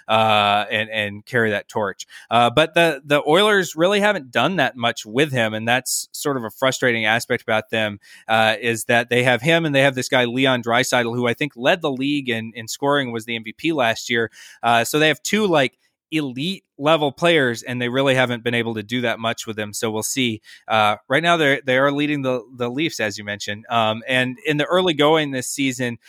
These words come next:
they haven't been great. They're one and three.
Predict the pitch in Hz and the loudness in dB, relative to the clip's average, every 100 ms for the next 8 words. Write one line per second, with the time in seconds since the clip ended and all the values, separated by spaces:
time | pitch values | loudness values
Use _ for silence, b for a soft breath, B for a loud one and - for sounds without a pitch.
0 | B - 139 139 139 139 127 _ - 151 | B -4 2 4 4 2 -2 _ -6 -2
1 | 175 175 170 139 131 147 170 190 143 131 | 0 0 -4 -4 0 2 2 0 -4 -4
2 | 123 139 151 135 - 143 151 160 170 | -2 -2 -2 -4 -8 -6 -2 -4 -6